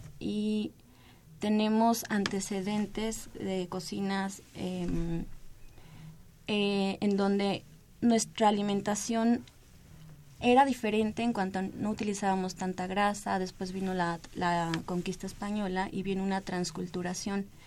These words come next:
en donde se agrega la manteca, la grasa a los alimentos que preparamos. Y sí, totalmente de acuerdo, la alimentación ha jugado un papel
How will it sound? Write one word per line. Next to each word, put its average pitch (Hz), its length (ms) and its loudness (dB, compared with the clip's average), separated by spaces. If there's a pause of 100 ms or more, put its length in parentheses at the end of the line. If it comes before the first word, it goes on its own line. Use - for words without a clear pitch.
(280)
en 196 120 -2
donde 190 280 2
se 202 120 -4
agrega 196 360 0
la 180 160 2
manteca, 190 560 -2
la 180 120 -2
grasa 180 460 -4
a 175 60 -2
los 165 260 -6
alimentos 180 540 -2
que 185 80 -10
preparamos. 208 720 0 (640)
Y 240 160 6
sí, 285 320 0
totalmente 208 600 2
de 214 60 2
acuerdo, 196 560 0
la 185 400 2
alimentación 185 720 -2
ha 214 80 2
jugado 202 320 0
un 196 80 0
papel 196 460 -4